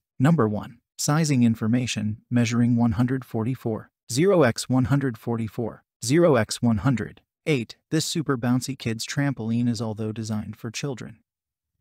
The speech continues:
are ten feet trampoline with tall, protective safety net would suit teens and adults too. Number two, twelve feet trampoline with net enclosure. Bounce away on this reinforced twelve feet trampoline, which will provide hours of family fun.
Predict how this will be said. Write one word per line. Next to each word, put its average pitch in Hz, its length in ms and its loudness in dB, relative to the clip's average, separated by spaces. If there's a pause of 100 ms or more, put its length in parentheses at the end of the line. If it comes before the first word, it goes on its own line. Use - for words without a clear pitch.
(100)
are 139 160 2
ten 127 260 -4
feet 190 280 -8
trampoline 110 580 -4
with 107 160 -8
tall, 131 380 -6 (720)
protective 190 500 0
safety 131 400 -4
net 127 220 0
would 120 160 -12
suit 127 280 -8
teens 120 360 0
and 120 120 0
adults 104 360 -6
too. 123 300 -6 (240)
Number 147 300 4
two, - 300 -4 (240)
twelve 185 300 4
feet 202 260 -6
trampoline 117 600 2
with 120 180 -2
net 113 180 0
enclosure. 123 600 -4 (720)
Bounce 143 320 4
away 139 280 2
on 123 180 2
this 113 180 0
reinforced 110 720 -2 (140)
twelve 139 300 2
feet - 260 -8
trampoline, 113 640 -2
which 117 180 -2
will 120 100 -6
provide 104 380 -6
hours 101 320 -6
of 120 100 -8
family 107 440 -6
fun. 104 320 -12